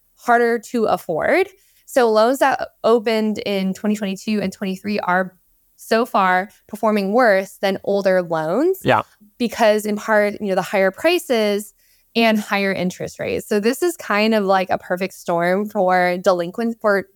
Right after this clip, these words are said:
Speaker 1: conditions of indicating delinquency.
Speaker 2: Yep.
Speaker 1: All generations are experiencing delinquency transition rates that are above pre-pandemic levels,
Speaker 2: Yeah.
Speaker 1: or with millennials and boomers above their pre-pandemic levels.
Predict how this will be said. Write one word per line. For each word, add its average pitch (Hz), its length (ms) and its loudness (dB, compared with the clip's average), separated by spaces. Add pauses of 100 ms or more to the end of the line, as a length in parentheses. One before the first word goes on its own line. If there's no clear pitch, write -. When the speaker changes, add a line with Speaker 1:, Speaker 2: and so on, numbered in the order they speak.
(160)
Speaker 1:
conditions 202 440 -2
of 175 140 4 (120)
indicating 180 460 -4
delinquency. 190 920 -4
Speaker 2:
Yep. 123 180 2 (300)
Speaker 1:
All 285 260 6
generations 214 680 -2
are 190 220 2
experiencing 190 800 -2
delinquency 190 640 -2
transition 180 500 -6
rates 190 260 0
that 180 120 0
are 170 240 0
above 185 720 0 (360)
pre-pandemic 190 720 -4
levels, 104 460 -2
Speaker 2:
Yeah. - 140 4
Speaker 1:
or 180 180 0 (340)
with 208 200 -2
millennials 202 440 2
and 196 100 -4
boomers 175 480 -2
above 175 240 2
their 170 120 0
pre-pandemic 165 580 -4
levels. 160 400 -4